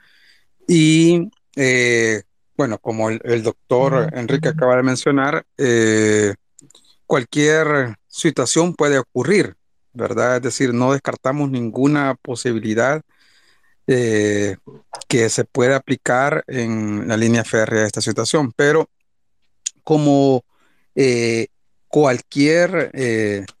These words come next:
Speaker 1: derecho que tienen, mm, los ciudadanos cuando adquieren un bien, eh, los que han adquirido por decreto, eh, legislativo, eh,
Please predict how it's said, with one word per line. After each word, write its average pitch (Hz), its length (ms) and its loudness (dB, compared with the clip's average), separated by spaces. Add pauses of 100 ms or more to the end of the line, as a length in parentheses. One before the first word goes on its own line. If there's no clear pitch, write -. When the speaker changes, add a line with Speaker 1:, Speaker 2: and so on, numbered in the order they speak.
(200)
Speaker 1:
derecho 135 880 0
que 113 100 -2
tienen, 131 800 0
mm, 113 360 0 (140)
los 123 180 0
ciudadanos 131 640 0
cuando 110 300 0
adquieren 127 420 0
un 139 200 2
bien, 131 480 0 (760)
eh, 110 600 0 (320)
los 123 240 2
que - 140 -2
han 120 120 -2
adquirido 139 680 0
por 123 240 -2
decreto, 131 760 -2 (580)
eh, 107 320 0
legislativo, 135 1040 -2 (640)
eh, 104 800 0